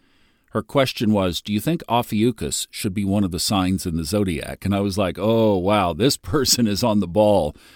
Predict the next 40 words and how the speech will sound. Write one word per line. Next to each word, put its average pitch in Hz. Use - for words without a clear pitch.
She's 143
looking 131
ahead. 87
She -
sees 131
what's 113
coming 104
up. 92
She -
loves 135
to -
work 127
with 113
the 107
asteroids. 95
She -
also 131
blends 120
mythology 113
in 87
with 85
her 110
readings 90
and 90
her 87
astrology. 78
So 107
it's 90
a 104
great 135
combination. 107
It 85
is 92
cutting 110
edge, 95
and 90
it's 87
just -
cool 87
stuff. -